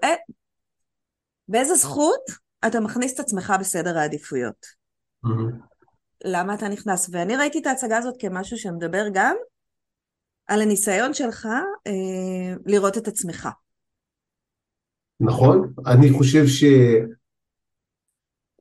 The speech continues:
Speaker 2: ב-, בעצם, אה, רציתי לשאול את עצמי, הא-, האם, אה, אם אני אפרוץ איזה,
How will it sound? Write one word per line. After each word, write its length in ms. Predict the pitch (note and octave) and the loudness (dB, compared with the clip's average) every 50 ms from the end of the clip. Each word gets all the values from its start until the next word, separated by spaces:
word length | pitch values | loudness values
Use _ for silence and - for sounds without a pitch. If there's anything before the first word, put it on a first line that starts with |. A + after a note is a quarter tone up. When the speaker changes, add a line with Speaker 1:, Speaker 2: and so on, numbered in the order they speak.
| _ _ _ _ _ _ _ _ _ _ - | _ _ _ _ _ _ _ _ _ _ 4
Speaker 2:
ב-, 400 | B2+ C3 F3 - - - - C3+ | 6 6 8 6 4 4 6 6
בעצם, 300 | C3+ E3 E3 - G3 F#3 | 6 6 6 6 6 6
אה, 540 | F3+ - - - D#3+ C#3+ C#3+ C#3 B2+ A#2+ - | 6 4 4 4 4 6 6 8 8 6 6
רציתי 260 | - E3+ - F3 D#3+ | 6 6 6 6 6
לשאול 280 | C3+ C3 D#3+ E3 D#3 | 6 8 8 8 8
את 40 | C#3+ | 6
עצמי, 520 | E3 - - - C#3+ C3+ C#3 C#3 C#3 C#3+ - | 6 4 6 6 8 8 8 8 8 6 6
הא-, 360 | C3+ C3 C3+ D3 C#3 - - D3+ | 6 6 6 6 4 4 4 4
האם, 440 | C#3 C3+ D3+ D#3+ F3 F3+ F3 E3+ D#3 | 6 8 8 8 8 8 8 8 8
אה, 280 | C3+ B2+ B2 A#2+ B2 B2 C3+ D3 D3 D3+ - - - - _ _ - | 8 8 6 6 4 2 4 4 2 2 2 -2 -8 -16 _ _ 4
אם 140 | D3+ D3 D3+ | 6 8 8
אני 300 | D3+ C#3+ C#3+ C#3 C3+ B2+ | 10 10 10 10 8 8
אפרוץ 380 | - C#3 C3+ D#3+ E3 - - | 6 6 6 6 6 6 4
איזה, 280 | D3 B2+ B2 A#2 A#2+ | 4 4 4 4 4